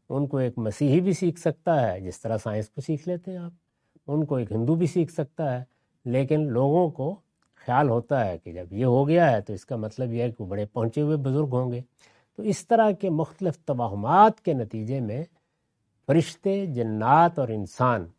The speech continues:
ایسے ہی معبود بنتے رہے اور یہ معبود بنے ہیں، اور یہ سب وہ ہیں کہ جن سے پھر اپنے اپنے طریقے کی ایک دیو مالا وجود میں آ جاتی ہے اور انسان ان کو پوچھتے رہتے ہیں۔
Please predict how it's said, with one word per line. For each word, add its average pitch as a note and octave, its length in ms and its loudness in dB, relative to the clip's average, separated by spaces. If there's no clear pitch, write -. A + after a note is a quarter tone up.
ایسے B2+ 400 -4
ہی D3+ 160 -2
معبود G#2 360 -6
بنتے A2 280 -16
رہے C#3 100 -20
اور A#2+ 120 -10
یہ A2+ 140 -6
معبود A2 420 -4
بنے C#3 320 4
ہیں، E2+ 160 -6
اور A#2 140 -8
یہ A2+ 140 -6
سب E3 260 2
وہ F3+ 200 6
ہیں A#2 180 2
کہ A#2 80 -6
جن C#3 220 0
سے D3 160 -4
پھر C#3+ 180 -2
اپنے A3 320 2
اپنے F#3 340 2
طریقے D#3+ 520 2
کی D#3+ 220 -6
ایک B2 300 -4
دیو C#3 140 2
مالا C#3 340 4
وجود A2+ 360 -2
میں A2+ 140 0
آ F#2+ 80 -4
جاتی B2 420 0
ہے F#3+ 100 8
اور A2 160 4
انسان G#2 380 -4
ان G#2 140 -4
کو A#2 100 -8
پوچھتے A2+ 420 -4
رہتے F#2 300 -10
ہیں۔ A2 80 -14